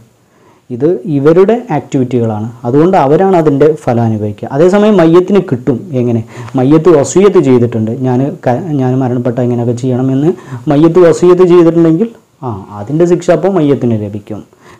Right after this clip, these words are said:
കാരണം അദ്ദേഹം പറഞ്ഞിട്ടാണ് ഇവിടെ ചെ-, നടപ്പാക്കിയിട്ടുള്ളത്. അപ്പോൾ ഇത്തരം കാര്യങ്ങളുണ്ടായാൽ ശിക്ഷ ലഭിക്കുന്നത് ആർക്കാണ്? ഈ ചെയ്ത വ്യക്തിക്കാണ്. അതിന്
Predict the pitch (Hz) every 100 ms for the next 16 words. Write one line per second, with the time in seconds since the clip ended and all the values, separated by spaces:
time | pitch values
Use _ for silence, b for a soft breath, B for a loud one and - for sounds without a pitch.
0 | - 156 160 147 147 143 143 139 135 165
1 | 170 135 135 208 135 120 113 113 247 127
2 | 117 117 107 110 104 107 104 104 - _
3 | _ _ _ _ _ _ _ _ _ _
4 | _ _ _ _ _ _ - 139 226 160
5 | 175 - _ - 135 208 240 220 190 185
6 | 175 143 123 117 135 226 - _ _ _
7 | _ _ _ _ _ _ _ _ _ -
8 | 131 - 226 170 131 131 117 107 120 -
9 | _ _ _ _ _ - 135 127 127 117
10 | 110 - _ 127 139 - 135 143 165 247
11 | - - 117 - 113 110 101 107 - 110
12 | 139